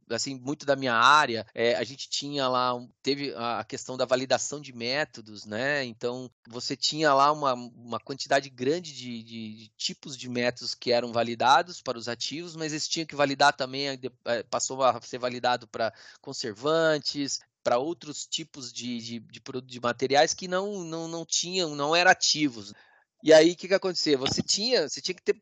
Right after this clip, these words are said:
pelo menos quando a Anvisa chegava lá, você tinha que mostrar um cronograma que você estava fazendo aquilo. Mesmo que, olha, assim, tempo que, que a Anvisa dá, ela,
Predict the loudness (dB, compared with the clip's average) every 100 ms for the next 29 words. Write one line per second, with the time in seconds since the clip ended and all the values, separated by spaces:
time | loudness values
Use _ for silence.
0 | _ 0 2 2 -4 -4 -6 -6 -6 -8
1 | -8 -6 0 2 6 8 6 4 -4 -8
2 | -10 -6 -6 -6 -6 -4 -2 -2 4 8
3 | 8 6 -6 -8 -6 -4 0 6 8 8
4 | 6 4 4 0 0 -2 -2 -6 -6 4
5 | 4 4 0 2 6 6 4 0 -10 4
6 | 6 6 2 -2 0 0 -2 -2 -4 -6
7 | -4 2 4 6 4 4 2